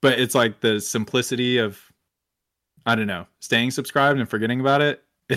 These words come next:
is, like, too, is much greater than, I don't know. I always hype it up in my head, like, "Oh, I gotta go through the cancellation process,"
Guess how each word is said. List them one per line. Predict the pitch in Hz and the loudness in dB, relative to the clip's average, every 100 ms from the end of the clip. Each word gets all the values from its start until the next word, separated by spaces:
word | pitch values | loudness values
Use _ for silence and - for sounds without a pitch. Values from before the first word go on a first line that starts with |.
| - | -2
is, | 147 151 123 | -2 -2 -2
like, | 107 101 101 | -4 -4 -8
too, | - 117 113 107 - - - - | -6 -4 -2 -4 -10 -20 -20 -12
is | 110 | -4
much | 120 117 - | -2 -2 0
greater | 113 110 104 | 2 4 2
than, | 98 95 92 - _ _ _ _ _ - | 0 -4 -8 -14 _ _ _ _ _ -4
I | 147 | 0
don't | 151 | 2
know. | 120 | 2
I | 110 | 2
always | 151 151 | 2 2
hype | 135 | 0
it | 123 | 2
up | 117 110 | 0 0
in | |
my | 98 | -4
head, | 92 101 | -4 -4
like, | 90 87 | -6 -6
"Oh, | 104 92 - | -6 -8 -10
I | 117 | -6
gotta | 117 110 | -2 -2
go | 107 | -4
through | 95 | -6
the | 80 | -12
cancellation | - 107 87 87 104 107 | -8 -8 -8 -8 -8 -8
process," | 104 110 110 113 107 - | -2 -2 -2 -4 -6 -8